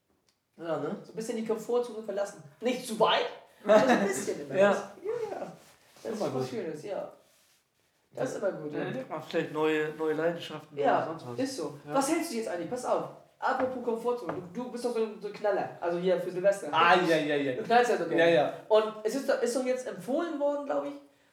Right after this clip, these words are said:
Speaker 2: dass, dass die Leute nicht knallen sollen.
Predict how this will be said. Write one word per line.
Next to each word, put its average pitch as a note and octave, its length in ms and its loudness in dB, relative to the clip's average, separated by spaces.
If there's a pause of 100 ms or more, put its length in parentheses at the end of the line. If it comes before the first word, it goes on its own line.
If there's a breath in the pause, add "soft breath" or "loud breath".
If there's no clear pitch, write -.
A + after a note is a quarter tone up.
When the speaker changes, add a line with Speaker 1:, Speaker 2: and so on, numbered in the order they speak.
(120 soft breath)
Speaker 2:
dass, G3 280 -2
dass - 380 -6 (140)
die G#3+ 60 -8
Leute A3 220 6
nicht - 220 -6
knallen F#3 340 2
sollen. A3+ 340 2